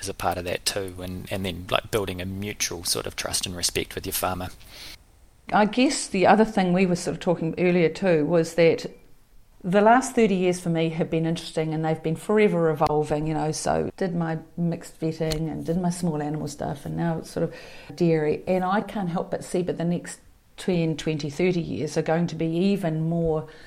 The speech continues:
Speaker 2: specialising in your species. And now that we've got some of this on-farm measuring of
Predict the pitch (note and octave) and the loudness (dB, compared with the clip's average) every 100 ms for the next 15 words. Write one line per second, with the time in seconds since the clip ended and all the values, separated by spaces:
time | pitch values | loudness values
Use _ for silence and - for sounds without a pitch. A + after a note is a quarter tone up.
0 | - - - - - - - - - F3+ | -20 -14 -12 -10 -12 -14 -20 -4 2 2
1 | - F3 D#3+ D3+ D3 D3 D3 D3 D3+ D3 | 2 0 0 2 2 0 -2 -2 -2 -2
2 | D3 - C#3+ C#3+ - C#3+ C#3+ C#3+ - - | -4 -2 -2 -2 -2 -2 -2 -4 -12 0
3 | F#3 E3+ F3 D#3+ E3 - F3+ F3 F3 F3+ | 4 6 6 2 0 -2 -2 2 2 2
4 | F3 E3+ D#3 E3 D#3+ D#3 D3 - - - | 2 0 0 -2 0 -2 -2 -4 -12 -16
5 | - - - F3+ D#3+ D3 C#3+ D3+ D3+ - | -18 -18 -8 -2 -2 -2 -2 -2 -2 -8
6 | - - - - - - - - - F#3 | -12 -12 -16 -20 -20 -20 -20 -18 0 4
7 | F3 F3 F3 D#3+ D#3+ D#3+ - F3+ F3+ F3 | 4 4 4 6 4 2 2 4 4 4
8 | F3+ E3 D3+ D#3 D3+ D3+ - | 4 2 2 0 0 -2 -6